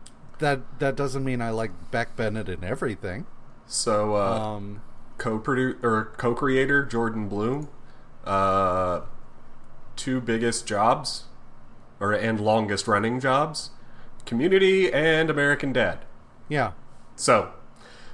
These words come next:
Speaker 2: I mean,
Speaker 1: Well, and, like, you know, I like
Speaker 2: Con-
Speaker 1: Community.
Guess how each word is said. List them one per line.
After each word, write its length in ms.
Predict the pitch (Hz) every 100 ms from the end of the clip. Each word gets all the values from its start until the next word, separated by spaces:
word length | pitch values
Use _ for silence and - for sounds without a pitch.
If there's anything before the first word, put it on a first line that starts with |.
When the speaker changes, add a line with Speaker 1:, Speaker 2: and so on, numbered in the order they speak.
| -
Speaker 2:
I 100 | 135
mean, 280 | 160 147 135
Speaker 1:
Well, 220 | 170 180
and, 220 | 170 165
like, 360 | 175 175 139 - - - - - - - - - - -
you 160 | 175
know, 300 | 170 135 147 - - -
I 60 |
like 240 | 143 151 156
Speaker 2:
Con- 100 | -
Speaker 1:
Community. 580 | 160 147 143 135 143